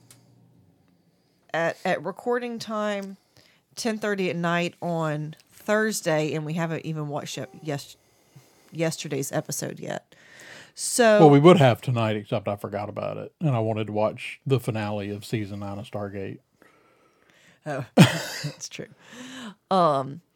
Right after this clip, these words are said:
Speaker 1: so, you know, it's fine. It, it's not really anything to write home about currently to me, though.
Speaker 2: Yeah, I mean, so I thought the, the last chapters of the first season were very good. I didn't care anything about the characters initially.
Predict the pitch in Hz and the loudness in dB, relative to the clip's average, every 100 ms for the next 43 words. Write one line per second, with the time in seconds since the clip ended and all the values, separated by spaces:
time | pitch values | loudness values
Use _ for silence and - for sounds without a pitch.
0 | _ _ _ - - - 247 220 214 202 | _ _ _ -8 -2 2 6 8 8 6
1 | 196 175 _ _ _ _ _ _ _ _ | 4 -2 _ _ _ _ _ _ _ _
2 | _ - 254 254 254 254 254 254 240 - | _ -10 -2 2 4 4 4 2 -4 -10
3 | _ _ _ _ _ _ _ _ 262 - | _ _ _ _ _ _ _ _ -10 -6
4 | - - - 175 _ 220 208 240 262 285 | -6 -6 -10 -16 _ -2 0 0 0 0
5 | 294 294 294 269 247 226 214 220 220 170 | 0 -2 -4 -4 -2 -2 -2 -6 -4 -2
6 | 120 - - 165 143 - 135 131 - 123 | -2 -4 -8 -6 -6 -8 -12 -10 -10 -12
7 | 135 - - - - 180 _ _ _ _ | -14 -14 -14 -16 -18 -20 _ _ _ _
8 | 196 151 147 147 151 - 202 233 208 - | 0 2 2 0 -2 -2 2 2 0 -4
9 | - 214 190 - 175 233 233 226 220 202 | 6 6 6 4 4 4 4 8 8 8
10 | 170 143 165 160 160 143 - _ _ _ | 4 6 6 8 4 0 -6 _ _ _
11 | - 143 160 143 135 156 170 151 - - | 0 4 6 6 8 10 10 8 4 8
12 | 160 151 - 151 135 120 127 127 117 123 | 10 8 6 4 4 6 6 6 4 -2
13 | - 135 120 - 139 135 120 120 117 107 | 0 0 0 -2 0 0 -2 -2 -2 2
14 | 123 120 113 98 113 113 113 - 143 202 | 4 4 2 -2 -4 -4 -6 0 2 4
15 | 285 165 - 180 170 147 123 135 120 107 | 4 0 2 4 6 4 2 0 0 0
16 | 120 120 120 113 123 113 110 - 110 127 | 2 0 -2 -8 -6 -6 -8 -12 -18 -10
17 | 147 127 104 - 101 95 | -4 -4 -6 -12 -14 -16